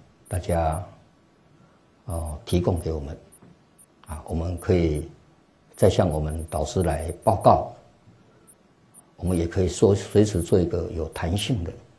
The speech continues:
呃，调整啊。啊，这个基础两年， <clears throat> 那么两年了，这么多的科目，那这些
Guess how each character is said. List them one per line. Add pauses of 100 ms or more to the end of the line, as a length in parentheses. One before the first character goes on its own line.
(580)
呃， (160)
调
整 (180)
啊。 (3500)
啊，
这
个
基
础
两
年， (300)
<clears throat>
那
么
两
年
了，
这
么
多
的
科
目， (1500)
那
这
些